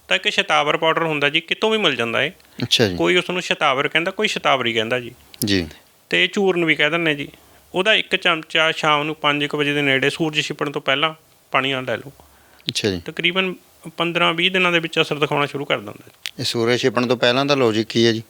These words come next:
Speaker 1: ਸੂਰਜ ਛਿਪਣ ਤੋਂ ਪਹਿਲਾਂ
Speaker 2: ਜੋਤਸ਼ੀ
Speaker 1: ਕੀ
Speaker 2: ਵਾਲਾ
Speaker 1: ਆਪਾਂ
Speaker 2: ਕੰਮ ਤਾਂ ਨਹੀਂ ਕੋਈ?
Speaker 1: ਨਹੀਂ, ਨਹੀਂ, ਆਪਣੇ ਜਿਹੜਾ ਬਾਡੀ ਨਾਲ, ਅ, ਵਾਤ ਪਿੱਤ ਕਫ ਜਿਹੜਾ ਹੁੰਦਾ ਨਾ।
Speaker 2: ਜੀ, ਜੀ, ਜੀ।
Speaker 1: ਹਾਂਜੀ, ਇਹਨਾਂ ਚੀਜ਼ਾਂ ਨੂੰ ਇਹ ਚੀਜ਼ ਡਿਸਬੈਲੈਂਸ ਨਹੀਂ ਹੋਣ ਦਿੰਦੀ।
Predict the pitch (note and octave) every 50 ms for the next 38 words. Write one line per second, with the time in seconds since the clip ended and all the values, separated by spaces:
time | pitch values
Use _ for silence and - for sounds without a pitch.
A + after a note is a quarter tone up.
0 | - - _ _ - - - F#3+ G3+ G3 G#3+ A#3 - A3+ G#3+ - A3 G#3+ G#3+ A3+
1 | - G3+ G3 G#3+ A3 A3+ A3+ - - B2 B2 B2+ B2 B2+ C3 C3 C#3 D3+ D3 C#3
2 | D3 D3+ D#3+ F3 G3+ A3+ G#3+ F#3+ E3 D3 - - - - C#3 G#3 G#3 G#3 G#3 G#3
3 | G#3 A3 B3+ A#3 G#3+ G3 F#3 F3+ F3 F#3 F#3+ F#3+ G3 F#3+ F#3+ G3 - - E3+ E3
4 | E3 D#3+ D#3+ D#3 D#3 D#3 D#3 D#3 D#3 - - E3+ E3 E3 - - E3+ E3+ E3+ E3
5 | D#3+ - - - _ _ _ _ _ D#3 D3+ D3 - D#3+ D#3 D#3 F3+ F3 E3 C#3+
6 | C3 C3+ E3+ G3+ - - B2+ A2+ A2 G2+ F#2+ F#2+ F2+ F2 E2 D#2 - - D3 D3
7 | C#3+ C#3 C#3+ C3+ - - F3 F#3 G3 A3+ B3 A3 G#3+ G3+ G3 F#3+ G3 G3 F#3+ F#3+
8 | G3 F#3+ - G3 F3+ F#3+ F#3 F3+ E3+ - E3+ E3 E3 D#3+ D#3 E3 E3+ - - _
9 | - F3 E3 E3+ G3 F#3 D#3+ C#3+ C3+ A#2 A2+ A2 G#2+ -